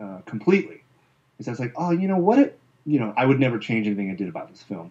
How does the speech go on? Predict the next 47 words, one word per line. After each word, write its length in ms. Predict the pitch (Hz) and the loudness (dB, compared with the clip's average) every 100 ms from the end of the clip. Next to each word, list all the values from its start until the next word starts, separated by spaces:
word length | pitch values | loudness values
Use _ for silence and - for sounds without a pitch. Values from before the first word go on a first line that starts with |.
| _ | _
so 100 | - | -10
I 20 | |
don't 80 | 101 | -8
want 120 | 101 | -6
anyone 140 | 98 90 | -6 -6
to 40 | |
misinterpret, 600 | 90 - 92 - - 82 _ | -8 -12 -10 -6 -6 -8 _
but 240 | 104 - - _ _ _ | -6 -6 -10 _ _ _
it's 100 | - | -16
like, 120 | 131 - | -16 -6
what 140 | 208 226 | -2 -2
if, 220 | 208 - _ _ _ - | -4 -12 _ _ _ 6
what 160 | 156 214 | 8 8
if 280 | 220 - _ _ _ _ | 4 0 _ _ _ _
the 280 | 143 135 127 - | 2 2 0 4
Ghost 320 | 139 139 - | 6 6 2
Man 200 | 139 120 | -2 -2
character 320 | - 113 110 | -2 -4 -2
would 140 | 107 101 | -2 -2
have 60 | |
been 120 | 90 92 | -6 -12
a 40 | |
female? 420 | - 113 95 85 - | -4 -2 -2 -4 -8
That 140 | 104 | 0
would 140 | 139 143 | 4 4
have, 220 | 127 - | 2 -8
that 140 | - | -10
might 120 | 143 139 | -6 0
have 80 | |
been 120 | 135 127 | 2 2
more 220 | 120 107 | 0 -2
interesting. 500 | 110 - - - - _ _ _ _ _ _ _ _ - | -4 -6 -10 -14 -20 _ _ _ _ _ _ _ _ -6
You 100 | 107 | -2
know, 180 | 110 135 | 2 4
that 180 | 151 190 | 6 6
would 100 | 156 | 6
have 60 | |
been 140 | 117 104 | 4 -2
cool. 260 | 113 113 | 0 0
Like, 280 | 120 107 - _ _ _ _ - | 0 -2 -6 _ _ _ _ -6
instead 340 | 131 185 180 | -2 2 4
of 220 | 175 156 | 6 8
the 220 | 156 151 143 | 8 8 6
protagonist 680 | 165 143 151 143 147 120 - | 2 0 2 2 2 -4 -8
being 300 | 127 120 117 | -8 -6 -8
a 80 | 107 | -8
male, 480 | 113 127 117 95 | -4 -4 -4 -6